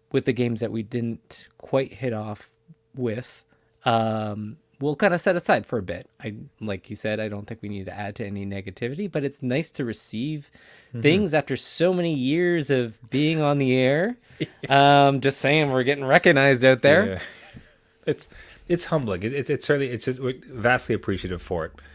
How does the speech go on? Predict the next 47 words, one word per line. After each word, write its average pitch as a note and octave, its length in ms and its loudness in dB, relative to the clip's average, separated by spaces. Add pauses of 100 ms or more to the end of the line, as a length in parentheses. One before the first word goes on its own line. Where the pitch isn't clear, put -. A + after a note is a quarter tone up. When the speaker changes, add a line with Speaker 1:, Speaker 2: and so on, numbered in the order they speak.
(180)
Speaker 2:
So F2+ 340 -4
it's - 340 -8 (220)
just D#3 160 2
what, D3+ 140 4
like C#3 100 4
I B2+ 40 4
said, G#2+ 200 2
before C3 240 4
we B2 60 2
got A2+ 160 4
off G2+ 100 -2
the F#2 240 -2
hop, F#2 260 -2
we G2 60 -10
wanted F#2 200 -6
to F#2 100 -10
mention F2+ 320 -8
it F2 160 -10
as E2+ 280 -10
a E2 360 -8 (520)
peek F#3+ 200 0
behind C3+ 240 0
the G2 40 -2
curtain, G2+ 300 2
because F2+ 640 -2
so - 180 -4
many A2+ 160 2
of G2 80 0
you G2 100 0
have F2+ 100 0
been G2 200 -4
along F2+ 340 -4
with F2+ 120 -4
us F#2 100 -6
for - 120 -12
such - 240 -8
a - 20 -16
long F2 140 -6
time F2 260 -6
on E2 80 -8
this E2 140 -10
journey. E2 320 -6
So D#2+ 180 -8
it's D#2+ 100 -10
kind G2 200 -6
of E2+ 100 -6
a, D#2+ 160 -8